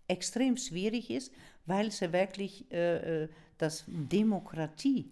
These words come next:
leben, haben wir im Westen natürlich schon viel länger gemacht.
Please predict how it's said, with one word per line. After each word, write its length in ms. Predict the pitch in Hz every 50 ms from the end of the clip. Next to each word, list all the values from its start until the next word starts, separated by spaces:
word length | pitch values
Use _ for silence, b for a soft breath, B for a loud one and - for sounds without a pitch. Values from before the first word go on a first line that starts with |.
| - -
leben, 540 | - 151 165 208 254 269 175 147 156 202 202 B B B B B
haben 340 | - 170 180 180 175 160 143
wir 200 | 160 180 202 180
im 140 | - 165 143
Westen 320 | 160 160 160 - - 160
natürlich 440 | 160 160 151 160 - 160 143 156 -
schon 180 | - 151 135 127
viel 220 | - - 151 143
länger 260 | 151 202 277 294 180
gemacht. 460 | - - - 139 - 127 - - -